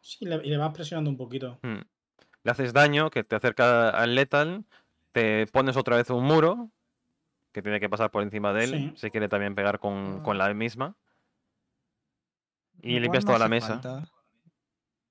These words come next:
Speaker 3: Igual no hace falta en este, en este momento.
Speaker 1: Pues entonces simplemente le tira, le tira el daño y pega cuatro a la cara.
Speaker 2: Ahí está,
Speaker 3: Piñazo
Speaker 2: pedrada.
Speaker 3: nuevamente.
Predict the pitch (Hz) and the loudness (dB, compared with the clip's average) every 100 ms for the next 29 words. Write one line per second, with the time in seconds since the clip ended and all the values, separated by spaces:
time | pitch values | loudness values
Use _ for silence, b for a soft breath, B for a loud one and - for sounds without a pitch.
0 | _ _ 160 160 175 175 139 135 131 139 | _ _ -14 -10 -8 -8 -10 -12 -10 -10
1 | 139 143 139 135 156 156 - 165 156 156 | -12 -12 -14 -12 -10 -10 -12 -14 -12 -10
2 | 160 165 170 _ _ _ _ _ _ _ | -8 -8 -10 _ _ _ _ _ _ _
3 | _ _ _ _ _ 156 147 160 254 240 | _ _ _ _ _ -4 -2 -4 -4 -6
4 | 170 143 123 127 120 123 - - 143 135 | -4 -6 -6 -8 -8 -14 -18 -10 -8 -6
5 | 120 127 127 117 120 110 127 113 110 156 | -8 -10 -12 -12 -14 -14 -16 -16 -16 -14
6 | 143 _ _ _ _ _ _ _ _ _ | -16 _ _ _ _ _ _ _ _ _
7 | _ _ _ _ _ _ _ _ _ _ | _ _ _ _ _ _ _ _ _ _
8 | _ _ _ _ _ _ _ _ _ _ | _ _ _ _ _ _ _ _ _ _
9 | _ _ _ _ _ _ _ _ - - | _ _ _ _ _ _ _ _ -16 -14
10 | - 98 123 165 117 90 107 127 156 190 | -10 -4 -4 -2 -4 0 2 2 0 -2
11 | 147 143 147 147 143 147 | -8 -10 -12 -12 -12 -14